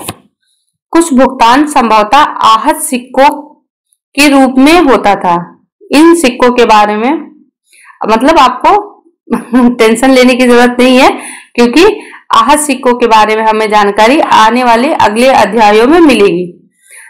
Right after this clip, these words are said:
तो सेना तो रखने ही लगे थे राजा, साथ में उनको नियमित वेतन भी देने लगे थे। अब अगर आपके पीटी में question आ जाए कि बताइए नियमित वेतन की शुरुआत कब से हुई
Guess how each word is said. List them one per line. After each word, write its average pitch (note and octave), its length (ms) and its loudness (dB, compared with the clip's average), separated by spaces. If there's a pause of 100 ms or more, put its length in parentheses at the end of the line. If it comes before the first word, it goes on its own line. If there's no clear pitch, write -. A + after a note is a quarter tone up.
(120)
तो D4 100 0
सेना C#4+ 400 2
तो E4 140 -2
रखने D#4 360 0
ही E4+ 80 4
लगे D4+ 220 2
थे D4+ 160 0
राजा, A#3+ 320 2
साथ B3 340 0
में D#4 80 -2
उनको C4+ 280 0 (380)
नियमित C4 500 2
वेतन B3 420 0
भी D4+ 140 4
देने G#3 300 2
लगे F3 240 -2
थे। F3+ 180 -8 (360)
अब C#4 80 -2
अगर D4+ 180 0
आपके D4 240 -2
पीटी B3+ 380 -4
में C#4 120 0
question B3 400 -2
आ F#3 120 0
जाए F#3+ 280 -2 (440)
कि B3 60 -2
बताइए A3+ 540 2 (420)
नियमित C4+ 540 2
वेतन A#3 440 0
की A3 160 -2
शुरुआत G#3 600 0 (480)
कब C4 200 0
से G3+ 200 -10
हुई F3 260 -8